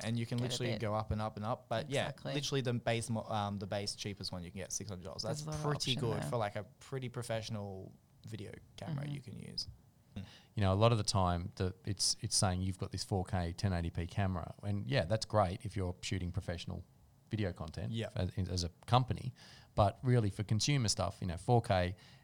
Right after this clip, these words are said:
Speaker 3: the files are massive. They chew
Speaker 1: Yeah.
Speaker 3: up space on your computer. Most computers, you need a really good sort of
Speaker 1: Oh, yeah.
Speaker 3: laptop or, um,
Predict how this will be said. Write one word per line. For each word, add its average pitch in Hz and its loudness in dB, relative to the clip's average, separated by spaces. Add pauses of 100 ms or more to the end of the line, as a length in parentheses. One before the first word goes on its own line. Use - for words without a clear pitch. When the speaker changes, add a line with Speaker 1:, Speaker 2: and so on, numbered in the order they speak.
Speaker 3:
the - 0
files 123 6
are 95 4
massive. 95 4
They 85 -2
chew 117 2
Speaker 1:
Yeah. 101 8
Speaker 3:
up 85 2
space 98 4
on 95 2
your 90 0
computer. 92 -2
Most 113 -2
computers, 92 -4
you 107 0
need 101 2
a 85 0
really 98 4 (120)
good 104 2 (220)
sort 98 -4
of 82 -4
Speaker 1:
Oh, 98 6
yeah. 92 2
Speaker 3:
laptop 101 2
or, 95 0
um, 87 -4